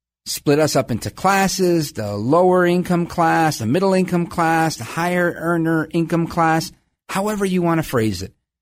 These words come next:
While they're collectivists at heart, they'll strategically use individualism to split us up, never really realizing that ultimately you will split up and self-segregate into so many pieces that you're right back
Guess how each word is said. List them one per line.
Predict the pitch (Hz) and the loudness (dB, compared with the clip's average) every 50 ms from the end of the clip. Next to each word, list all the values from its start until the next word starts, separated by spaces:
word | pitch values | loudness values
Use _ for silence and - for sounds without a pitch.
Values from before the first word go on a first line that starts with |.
| _ - | _ -8
While | - 120 151 170 175 165 | -2 0 2 4 4 4
they're | 160 170 165 | 4 4 2
collectivists | 156 - - 160 170 202 240 - - 185 143 131 139 127 - 143 | 2 2 2 2 4 4 2 2 0 -2 0 0 0 0 0 -2
at | 123 | -2
heart, | 113 - 165 180 202 233 - - - - _ _ - | -2 0 2 2 2 2 0 -4 -10 -20 _ _ -2
they'll | 143 165 180 190 | 0 2 2 2
strategically | 180 - - 196 170 185 - 208 240 247 190 214 220 - 208 214 196 | 2 0 0 0 -2 0 0 2 2 2 2 0 -2 0 0 0 0
use | 170 160 175 220 277 294 285 220 156 127 117 - - - _ _ _ _ - | 0 0 0 2 4 4 4 4 2 0 -2 -4 -10 -12 _ _ _ _ -4
individualism | 220 226 220 202 202 175 170 226 233 196 185 165 156 147 143 135 123 139 139 139 - | -2 0 2 2 2 0 2 0 0 0 2 2 2 4 2 2 2 0 -2 -4 -4
to | - - 175 | -4 -4 -2
split | - - - - - 185 180 170 | -2 -2 -2 -2 0 2 2 4
us | 165 156 147 - | 4 2 2 2
up, | 170 151 139 - - - - _ _ _ _ _ _ _ - | 2 2 2 0 -4 -10 -16 _ _ _ _ _ _ _ -2
never | 143 180 240 277 294 311 294 | 0 0 2 2 2 2 2
really | 277 277 269 262 233 | 4 4 4 4 2
realizing | 196 220 220 220 196 170 147 139 131 123 139 139 | 2 2 2 2 4 4 4 2 2 2 2 2
that | 135 139 135 - | 2 2 0 0
ultimately | 170 208 240 240 - 262 269 254 226 262 277 | 2 2 2 2 2 2 2 2 2 2 4
you | 262 226 165 156 170 254 254 | 4 2 2 2 2 2 4
will | 294 269 208 | 2 2 2
split | - - - - - - 202 233 240 208 | 0 0 -2 -2 -4 0 2 4 4 4
up | 208 208 208 - | 4 2 2 2
and | 160 135 | 0 0
self-segregate | - - 202 190 196 - - - 196 196 202 196 165 160 147 147 - | 2 2 2 2 2 0 0 2 2 2 2 2 2 2 2 2 2
into | 147 143 - 143 131 | 0 -2 -2 -2 -2
so | - - - - 240 247 | 0 0 2 2 4 4
many | 247 247 240 240 220 | 4 4 4 4 2
pieces | - - 247 254 247 - 285 277 - - | 4 2 2 2 2 0 -2 -2 -2 -2
that | 156 139 - | -4 -4 -2
you're | 135 143 135 | -2 0 0
right | 131 135 160 180 180 - - | 0 2 0 0 0 -2 -6
back | 139 127 180 220 214 151 123 - - - | -4 -2 0 0 0 0 -2 -6 -10 -20